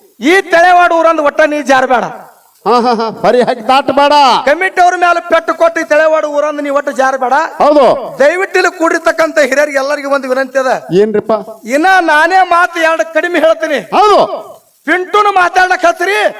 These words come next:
Speaker 1: ಇವತ್ತು ಜೇರ್ ಕರ್ತ ನಾನು ಒಗದು ಹೋದ್ ನನಗೆ ಉತ್ತರ ಪರ್ಸುಲಿ ಅಲ್ಲ ತಿಳ್ಕೊರಿ ಸಭಾ.
Speaker 2: ಹೌದು. ಹಾ.
Speaker 1: ಅವನಿಗೆ ಎರಡು ಮಾತು ಹೆಚ್ಚಿಗೆ ಹೇಳತ್ ಹೇಳ್ರಿ ನೀವು.
Speaker 2: ಹಾ, ಹಾ.
Speaker 1: ಅವ ಹೇಳುದೇ ಇಲ್ಲ. ಚೊಡ್ಡಿನೇ ಸಡ್ಲಾಗ್ಯದ ಪ್ಯಾಂಟ.
Speaker 2: ಹೌದ್, ಹೌದ್, ಹೌದು.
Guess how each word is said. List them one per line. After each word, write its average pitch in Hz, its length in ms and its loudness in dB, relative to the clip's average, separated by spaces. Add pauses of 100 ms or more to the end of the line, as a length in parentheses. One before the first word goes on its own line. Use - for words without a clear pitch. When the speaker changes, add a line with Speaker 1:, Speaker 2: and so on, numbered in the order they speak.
(200)
Speaker 1:
ಇವತ್ತು 381 420 0
ಜೇರ್ 415 260 2
ಕರ್ತ 415 360 -2
ನಾನು 381 180 2
ಒಗದು 392 280 0
ಹೋದ್ 381 220 2
ನನಗೆ 370 160 -2
ಉತ್ತರ 349 260 0
ಪರ್ಸುಲಿ 381 380 2
ಅಲ್ಲ 392 160 4
ತಿಳ್ಕೊರಿ 330 380 0
ಸಭಾ. 277 200 0 (360)
Speaker 2:
ಹೌದು. 494 340 4
ಹಾ. 359 520 2 (1400)
Speaker 1:
ಅವನಿಗೆ 359 340 2
ಎರಡು 370 260 4
ಮಾತು 370 260 0
ಹೆಚ್ಚಿಗೆ 330 340 0
ಹೇಳತ್ 370 260 0
ಹೇಳ್ರಿ 359 200 0
ನೀವು. 349 200 -2
Speaker 2:
ಹಾ, - 320 -2
ಹಾ. 208 460 -2
Speaker 1:
ಅವ 240 180 0
ಹೇಳುದೇ 269 520 0
ಇಲ್ಲ. 262 200 -2
ಚೊಡ್ಡಿನೇ 262 420 -2
ಸಡ್ಲಾಗ್ಯದ 254 420 -2
ಪ್ಯಾಂಟ. 226 360 -4
Speaker 2:
ಹೌದ್, - 480 -2
ಹೌದ್, 208 260 2
ಹೌದು. 160 520 -4